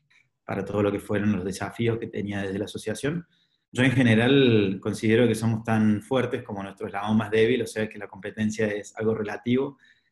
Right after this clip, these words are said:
Siempre pienso en la H T como un espacio donde todas las cosas que podemos trabajar en conjunto, las trabajamos en conjunto en la H T, y después están la, algunos temas que no los podemos trabajar en conjunto, que ahí sí nos encontramos en el mercado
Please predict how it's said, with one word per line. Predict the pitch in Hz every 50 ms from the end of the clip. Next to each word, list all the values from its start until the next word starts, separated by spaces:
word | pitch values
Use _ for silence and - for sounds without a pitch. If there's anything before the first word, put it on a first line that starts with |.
| _ _
Siempre | - - 120 113 110 107
pienso | - 104 104 101 95 113 110
en | 104 101
la | 98 95
H | 92 - 110
T | 92 110 110 -
como | - 110 104
un | 104 104
espacio | 104 - - - 113 107 - - 113
donde | 104 98 95 95 95 92 90 92 - _ _ _ _ _ _ _
todas | - 139 135 131 127
las | 113 110
cosas | - 127 120 120 123 113
que | - 113
podemos | 92 120 110 107 117 110
trabajar | 107 107 104 101 - 110
en | 113 117 107
conjunto, | 110 107 107 110 120 120 120 123 117
las | 110 107
trabajamos | - 107 104 98 98 - 107 107 107 104 104
en | 107
conjunto | 107 107 101 - - 110 107 107 110
en | 107 104
la | 107
H | 107 - 117 113
T, | - 160 180 185 - - - - _ _ _ _ _ -
y | 123 117
después | 110 113 - 127 131 131
están | 120 117 113 107 104 101 101
la, | 101 98 - - - _ - -
algunos | - 101 98 98 104 107 107 107
temas | - 110 113 113 107
que | - - 95
no | 98 104
los | 107 101 -
podemos | 107 101 101 95
trabajar | - 101 101 104 - - 107
en | 110 107
conjunto, | 107 110 110 107 - 120 123 123 131 127
que | - 104
ahí | 95 98 104
sí | - - 107 104
nos | 107 101 95
encontramos | 104 101 107 101 - - 107 107 107 107 107
en | 107 107
el | -
mercado | 107 104 110 - 110 107 110 110 107 104 -